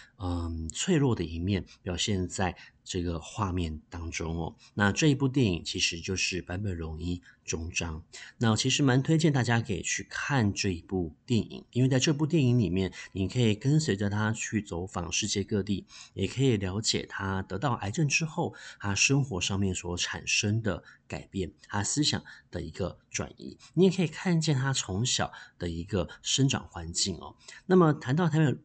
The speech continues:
坂本龙一呢，就要讲到他的父母亲其实都是，呃，相当的不是地方的一个望族，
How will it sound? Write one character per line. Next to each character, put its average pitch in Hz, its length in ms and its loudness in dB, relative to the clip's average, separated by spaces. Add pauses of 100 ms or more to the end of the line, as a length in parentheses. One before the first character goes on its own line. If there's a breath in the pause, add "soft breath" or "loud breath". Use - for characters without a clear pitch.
坂 151 120 2
本 185 120 6
龙 98 180 4
一 113 140 4
呢， 123 180 4
就 127 140 0
要 107 100 2
讲 82 280 -6
到 98 200 -4
他 95 160 -6
的 92 100 -2
父 127 160 -4
母 90 140 2
亲 92 200 -4
其 101 120 -4
实 127 160 0
都 165 140 0
是， 160 300 0 (300 loud breath)
呃， 92 200 0
相 143 240 4
当 156 280 4
的 110 280 2 (220 loud breath)
不 - 80 -4
是 135 180 2
地 139 140 4
方 131 160 2
的 117 80 2
一 98 40 2
个 95 100 -6
望 113 260 2
族， 76 340 -8